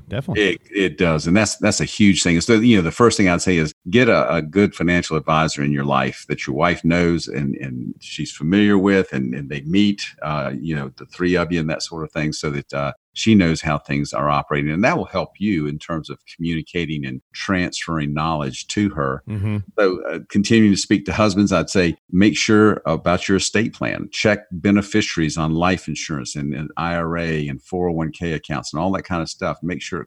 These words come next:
Speaker 2: coordinates with your estate plan. I've had situations where, uh, someone had a trust done and, um, they had,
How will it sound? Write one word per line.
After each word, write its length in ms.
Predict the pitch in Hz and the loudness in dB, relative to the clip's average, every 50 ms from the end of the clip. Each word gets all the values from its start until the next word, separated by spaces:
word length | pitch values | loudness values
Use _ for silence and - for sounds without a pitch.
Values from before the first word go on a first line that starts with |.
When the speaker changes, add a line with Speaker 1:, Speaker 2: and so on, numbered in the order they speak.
| _ - | _ -12
Speaker 2:
coordinates 460 | 87 85 82 80 80 73 57 - - | -10 -8 -8 -6 -6 -6 -8 -8 -10
with 180 | - 78 - - | -12 -12 -12 -12
your 120 | 78 73 | -16 -14
estate 400 | 69 - - - 82 76 - _ | -14 -12 -10 -8 -8 -8 -8 _
plan. 360 | - 87 90 87 80 76 71 - _ _ - | -10 -8 -6 -6 -6 -6 -8 -10 _ _ -4
I've 180 | 90 92 90 - | -2 -2 -2 0
had 240 | 95 95 95 87 - | 0 0 0 -2 -2
situations 640 | - - 80 - - 92 87 85 - 82 78 - - | -6 -8 -8 -4 -2 0 0 0 -2 -4 -6 -6 -4
where, 300 | 90 87 85 82 78 - _ _ _ _ _ _ _ _ _ - | -4 -2 -2 -2 -4 -6 _ _ _ _ _ _ _ _ _ -8
uh, 180 | 82 82 78 | -6 -4 -4
someone 340 | 78 - - 92 87 82 80 | -4 -4 -4 -4 -2 -2 -2
had 200 | 76 87 90 78 | -2 -2 -2 -4
a 40 | 78 | -4
trust 580 | - - - - - 110 98 87 - - 85 76 | -6 -8 -4 0 4 4 4 4 2 -2 -4 -2
done 420 | 80 76 69 65 62 62 67 73 - | -2 -2 0 0 -2 -4 -4 -6 -6
and, 440 | 65 78 82 80 78 78 78 71 78 | -4 -2 0 0 0 0 -2 -2 -2
um, 400 | 80 76 76 73 69 67 65 - | -2 -2 -2 -4 -4 -6 -6 -6
they 260 | 80 76 76 76 73 73 - - 52 - - - - | -4 -4 -4 -4 -6 -8 -12 -16 -16 -18 -18 -18 -14
had, 220 | - 76 76 69 | -12 -10 -10 -10